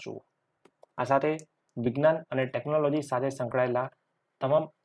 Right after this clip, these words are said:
અગત્યના ઇન્ફોગ્રાફિક્સ જે છે Telegram ચેનલમાંથી ડાઉનલોડ કરી શકો છો. Telegram ચેનલની લિંક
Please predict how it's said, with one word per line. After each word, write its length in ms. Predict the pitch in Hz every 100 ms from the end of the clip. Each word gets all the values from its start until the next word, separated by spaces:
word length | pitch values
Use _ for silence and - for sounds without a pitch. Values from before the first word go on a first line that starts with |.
| -
અગત્યના 480 | 127 175 131 131 135
ઇન્ફોગ્રાફિક્સ 680 | 127 120 135 120 117 127 123
જે 140 | 117
છે 240 | 107 120 123 _ _ _ _
Telegram 500 | 139 135 147 143 139
ચેનલમાંથી 500 | 131 120 117 117 117
ડાઉનલોડ 360 | 110 110 110 113
કરી 180 | 107 107
શકો 220 | 107 117
છો. 120 | - _ _ _ _
Telegram 340 | 113 113 120 113
ચેનલની 480 | 120 127 131 139 143 _ _ -
લિંક 420 | 117 113 147 156